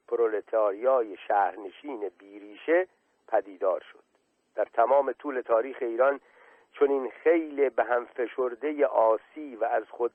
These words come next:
بیگانه ای از مردم زحمتکش و تنگ دست وجود نداشت.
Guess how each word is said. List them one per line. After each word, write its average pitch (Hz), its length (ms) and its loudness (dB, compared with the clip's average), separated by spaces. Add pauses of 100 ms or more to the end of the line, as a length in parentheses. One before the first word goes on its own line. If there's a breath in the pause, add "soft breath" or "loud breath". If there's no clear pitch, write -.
بیگانه 113 540 2
ای 127 200 -6
از 110 260 -6
مردم 113 440 -2
زحمتکش 107 800 -4
و 104 100 0
تنگ 107 560 -2
دست 127 340 0 (260)
وجود 117 400 -12 (120)
نداشت. 113 540 -4